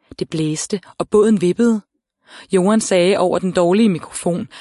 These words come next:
at der var mere sø end sædvanligt, men at man ville gennemføre turen alligevel. Liv og Katja så på hinanden og lo og fniste så tøset, at det irriterede dem selv. "Vi sejler,"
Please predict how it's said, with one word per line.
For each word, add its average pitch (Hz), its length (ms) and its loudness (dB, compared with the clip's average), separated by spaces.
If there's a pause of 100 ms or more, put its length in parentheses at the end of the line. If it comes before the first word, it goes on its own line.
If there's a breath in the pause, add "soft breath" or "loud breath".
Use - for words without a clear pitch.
(120 loud breath)
at 180 100 -6
der 208 60 0
var 196 80 2
mere 208 260 2
sø 208 360 0
end 175 100 -6
sædvanligt, 160 580 -6 (300 loud breath)
men 233 100 2
at 233 100 -2
man 240 120 4
ville 233 180 4
gennemføre 269 460 0
turen 208 460 -2
alligevel. 160 600 -4 (880 loud breath)
Liv 196 200 -2
og 185 140 -4
Katja 180 320 -4
så 190 200 -2
på - 120 -2
hinanden 165 480 -4 (240 loud breath)
og 208 100 2
lo 240 220 2 (140)
og - 100 -8
fniste 254 480 2
så 359 260 -4
tøset, 220 520 0 (220 loud breath)
at 202 140 -4
det - 60 -6
irriterede 240 640 -2
dem 170 60 -12
selv. - 340 -4 (1120)
"Vi 233 120 0
sejler," 254 600 -2